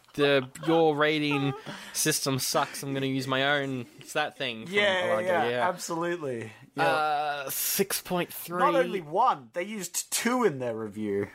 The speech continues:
Speaker 1: Six point three out of ten.
Speaker 2: Mm-hmm.
Speaker 1: Three. It's gotta be three, 'cause it's slightly above average.
Speaker 2: Uh, yeah, and the B minus. Did you calculate the B minus?
Speaker 1: B minus, personally, I would,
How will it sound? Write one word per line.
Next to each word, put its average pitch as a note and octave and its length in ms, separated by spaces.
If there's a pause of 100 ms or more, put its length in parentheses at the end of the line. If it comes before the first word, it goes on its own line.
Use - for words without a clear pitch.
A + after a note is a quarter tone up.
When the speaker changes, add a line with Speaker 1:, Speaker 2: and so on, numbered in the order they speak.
Speaker 1:
Six - 460
point A3 300
three F3 260
out D3+ 180
of - 140
ten. A2 680 (180)
Speaker 2:
Mm-hmm. B2+ 320 (280)
Speaker 1:
Three. D3+ 640 (160)
It's - 140
gotta G3 180
be F3 80
three, F3+ 220
'cause C#3+ 160
it's C3+ 100
slightly D#3+ 380
above C3+ 220
average. A#2 680 (120)
Speaker 2:
Uh, E3 40
yeah, E3+ 300 (120)
and D#3+ 200
the D#3 40
B D3+ 180
minus. D3+ 460
Did C#3 200
you C3 60
calculate C#3+ 420
the - 60
B C3 140
minus? B2+ 480
Speaker 1:
B D#3 260
minus, F3 840 (240)
personally, D#3+ 840
I C3 160
would, C#3 240